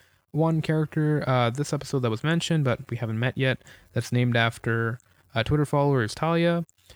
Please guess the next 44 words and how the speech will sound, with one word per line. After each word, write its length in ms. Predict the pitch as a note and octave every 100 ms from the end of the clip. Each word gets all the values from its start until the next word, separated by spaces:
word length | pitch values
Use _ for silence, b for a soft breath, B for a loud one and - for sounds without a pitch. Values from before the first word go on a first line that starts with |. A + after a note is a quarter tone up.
| -
and 340 | A#2 A2+ A#2
basically 360 | C#3 - C3+ A#2
everyone 300 | C3 D3 C#3+
in 60 | B2+
her 160 | C3+ B2
group 300 | B2 B2 -
is 160 | -
<laughs> 20 | -
named 180 | -
after 560 | F#3 F3 - D3+ B2+ B2 B B C3+ -
a, 300 | D3 C3+ A#2
uh, 100 | A2 -
Twitter 240 | D3+ D3+
follower, 480 | D3+ C#3+ C#3+ C#3+ C3+
so 400 | - A2+ A2 A#2+ B B B -
when 120 | C3
we 80 | C#3
get 200 | C#3 C#3
to 80 | C3
them, 440 | C3 B2+ A#2 C3 -
uh, 220 | A2 G2+
I'll 80 | A#2
remember 260 | A#2 G#2+
to 260 | A2 A2+ D3
shout 360 | - A#2+ A2 -
them 120 | G#2+
all 160 | - -
out. 180 | - - _ _ _ B B B -
Uh, 220 | G2+ G2 F#2
anyways, 420 | D3 D3 G#2 G2 B2+
if 80 |
you 60 | C3+
guys 240 | C#3 C#3
are 40 | C3+
enjoying 260 | B2+ B2
the 40 | A#2+
podcast, 800 | - C#3+ C#3 D3 C3+ C3 - -
please 180 | B2
share 220 | - B2+ A#2+
with 180 | B2
your 80 | -
friends, 560 | - D3+ C#3+ C3+ C3+ -
parents, 560 | - C3 B2+ B2+ B2
siblings, 1040 | - - A#2+ B2 A#2+ A#2+ A#2 A#2 A#2+ -